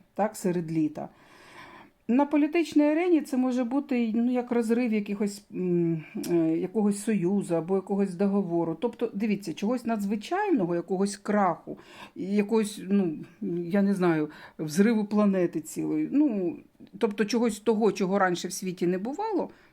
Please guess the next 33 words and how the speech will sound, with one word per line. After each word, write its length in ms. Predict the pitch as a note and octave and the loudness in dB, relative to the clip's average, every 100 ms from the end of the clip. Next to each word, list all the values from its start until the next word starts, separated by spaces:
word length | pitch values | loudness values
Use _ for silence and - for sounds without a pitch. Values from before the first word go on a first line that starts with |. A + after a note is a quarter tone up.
| _ _ _ | _ _ _
такого 340 | G#3+ G#3 A#3 | -6 0 2
не 220 | G#3 F3 G3+ | 2 2 -2
буде. 420 | - - - C3+ - _ _ _ _ | -6 -14 -12 -14 -16 _ _ _ _
Тавтологія 520 | - G3+ G3+ E3+ D#3 - | -16 -6 -4 -4 -6 -8
получилася. 680 | - D3+ - - E3 - | -12 -14 -14 -16 -14 -8
Ну, 220 | F3 B3+ B3+ - - - _ _ _ _ _ _ - - | -4 -2 -4 -12 -20 -20 _ _ _ _ _ _ -18 -6
бачите, 420 | G3+ A#3+ - F3+ F3+ - - | -2 -2 -2 -4 -4 -18 -6
помірність, 580 | G#3+ A#3+ D4 B3+ A#3 G3+ | 0 2 2 0 -2 0
вона 200 | G#3+ G#3 | 2 2
якби 200 | G3+ G3 | 0 -2
приглушує 760 | A3 A3+ G#3 G#3 E3 - E3+ | 2 2 4 2 -2 -4 -4
ті 140 | D#3+ - | -4 -4
події. 600 | F#3+ E3+ F3 E3 D3 D3 - - | -4 -4 -2 -2 -2 -4 -10 -14
Даж-, 340 | E3 G#3 G3+ G3 | -2 0 2 0
навіть 500 | F#3+ F#3+ G3+ G3+ G#3 | 0 2 2 2 -2
якщо 320 | G3+ G3+ F#3+ | -4 -2 -2
десятки 480 | F3+ F#3 G3+ - F#3 | -2 -4 -4 -4 -2
мечів, 380 | F#3+ - F3+ | -2 -2 -4
це 160 | E3 - | -6 -12
таке, 200 | - E3+ | -10 -6
знаєте, 320 | F3 B3 G#3 | -2 -2 -2
якась 300 | E3 E3 D#3 | -6 -4 -6
руйнація, 840 | D#3 D#3 D#3+ F#3 A3+ A3 G#3 F3+ E3 | -2 0 2 2 2 0 -2 -4 -2
закінчення 720 | E3 D3+ G#3 A3+ - G3 F#3+ | -4 -4 -2 -2 -2 -4 -4
чогось, 420 | F3+ F3+ F#3 F3+ - - - - - | -4 -6 -6 -8 -12 -20 -20 -18 -8
е, 220 | E3 E3+ | -4 -2
ну, 200 | F3+ F3+ | 0 0
все 160 | E3 F#3+ | -2 -6
ж 80 | F#3+ | -6
таки 220 | G3+ G3+ | -6 -6
це 160 | - | -2
молодший 460 | G3+ A3+ F#3 - D3+ | 0 2 -2 -2 -10
аркан. 380 | D#3+ - D3+ | -10 -8 -6